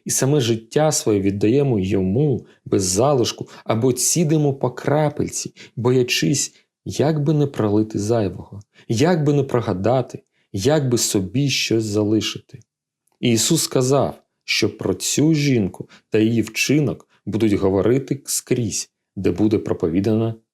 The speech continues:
Євангеліє. Чи є в твоєму житті вчинки,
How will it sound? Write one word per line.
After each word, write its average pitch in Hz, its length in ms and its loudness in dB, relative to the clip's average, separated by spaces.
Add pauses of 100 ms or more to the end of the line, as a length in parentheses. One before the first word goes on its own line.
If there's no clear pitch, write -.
Євангеліє. 87 720 -4 (400)
Чи - 200 0
є 104 300 2
в 127 80 -2
твоєму 101 400 0
житті 90 320 -6
вчинки, 151 640 -4